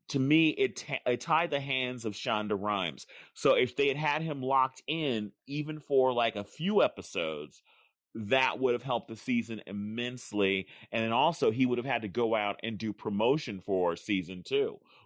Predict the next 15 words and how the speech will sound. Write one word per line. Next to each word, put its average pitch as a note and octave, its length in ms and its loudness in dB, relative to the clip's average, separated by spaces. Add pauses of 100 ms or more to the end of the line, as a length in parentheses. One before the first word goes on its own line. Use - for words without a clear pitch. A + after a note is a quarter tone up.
which G#2+ 400 4
would G2+ 240 0
have G2+ 80 0
meant G2+ 200 -2
a F#2+ 40 -2
lot A2 380 0
to A2+ 100 -8
the G2+ 80 0
show G2+ 520 0 (360)
because A2+ 320 2
of G#2+ 140 0
how A2 160 0
successful A2 540 -4
it D#2 80 0
was F#2+ 580 -4